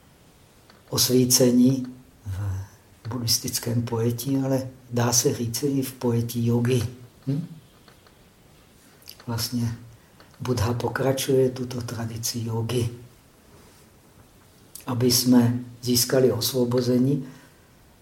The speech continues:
musíme se naučit samády. Samády znamená vlastně správné položení mysli na objekt. Správným položením mysli na objekty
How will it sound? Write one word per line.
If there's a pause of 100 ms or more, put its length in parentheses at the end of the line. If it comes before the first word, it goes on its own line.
(460)
musíme (1800)
se (200)
naučit
samády.
Samády
znamená (120)
vlastně
správné (460)
položení (340)
mysli (880)
na
objekt. (920)
Správným
položením
mysli
na
objekty